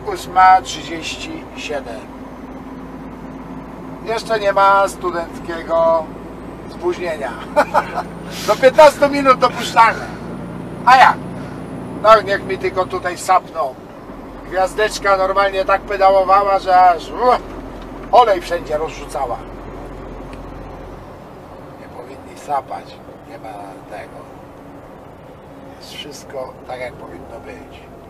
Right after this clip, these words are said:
O, tutaj drzewo ktoś ładnie okorował. A się nie zmieścił. W takich drogach właśnie trzeba uważać.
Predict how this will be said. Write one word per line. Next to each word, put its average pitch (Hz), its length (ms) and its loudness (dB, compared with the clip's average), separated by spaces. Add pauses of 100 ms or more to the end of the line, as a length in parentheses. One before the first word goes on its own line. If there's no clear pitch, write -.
(560)
O, 180 180 6
tutaj - 300 -10
drzewo 156 300 -4
ktoś 139 220 -12
ładnie 143 280 -4
okorował. 139 600 -4 (880)
A 127 300 -12
się 131 140 -14
nie 135 140 -14
zmieścił. 139 580 -12 (1400)
W - 40 -20
takich - 300 -18
drogach 123 440 -14
właśnie - 380 -16
trzeba - 340 -14 (4000)
uważać. - 760 -10